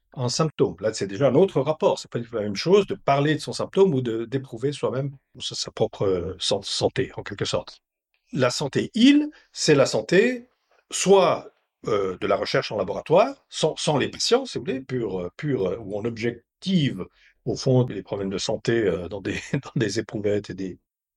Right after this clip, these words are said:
des boîtes de pétri, ou les politiques publiques aussi,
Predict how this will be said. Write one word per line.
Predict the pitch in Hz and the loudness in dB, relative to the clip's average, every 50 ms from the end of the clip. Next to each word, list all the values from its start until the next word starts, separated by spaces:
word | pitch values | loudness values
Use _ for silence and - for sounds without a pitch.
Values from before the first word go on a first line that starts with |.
| _ - | _ -20
des | 101 | -14
boîtes | 98 98 110 - 101 | -4 -2 -2 -2 -2
de | 95 | -4
pétri, | - - 131 127 - - 220 254 277 - - _ - | -4 -4 -4 -4 -4 -4 -2 -2 -2 -4 -4 _ 4
ou | 240 233 269 285 277 285 - _ _ - | 8 8 10 8 8 4 0 _ _ -4
les | 202 143 156 | 2 2 4
politiques | - 175 151 139 - - | 4 4 -2 -2 -6 -6
publiques | - 127 113 110 160 247 - - | -6 -6 -4 -2 -4 -4 -4 -4
aussi, | 135 - - 180 214 262 | -6 -4 -4 -4 -4 -4